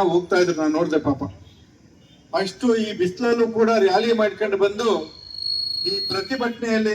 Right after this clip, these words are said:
ನೀವು ಗೌರವಿದವರು ನಾಗರಿಕ ಯಾವುದು ನಾಗರಿಕ ಹಿತರಕ್ಷಣೆ ವೇದಿಕೆಯಿಂದ ಏನು ಈ ಕಾರ್ಯಕ್ರಮವನ್ನ, ಈ ಹೋರಾಟವನ್ನ ನೀವು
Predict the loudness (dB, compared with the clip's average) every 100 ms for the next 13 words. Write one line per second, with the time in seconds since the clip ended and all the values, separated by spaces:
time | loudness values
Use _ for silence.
0 | -2 -2 -2 -2 -6 -12 -20 -20 -20 -20
1 | -20 -20 -20 -16 -2 0 2 0 2 2
2 | 4 0 -4 -6 -2 0 0 0 0 2
3 | 0 -4 -16 -10 -4 0 0 -2 -2 2
4 | 2 0 -2 -6 -8 -16 -14 -12 -10 -12
5 | -14 -18 -8 0 4 4 2 0 2 4
6 | 2 2 0 2 2 2 0 -6 -20 -20
7 | -20 _ _ -2 2 4 2 0 0 0
8 | 0 -2 -4 -2 -4 -4 -2 -2 2 2
9 | 2 0 0 -2 -2 -2 -4 -2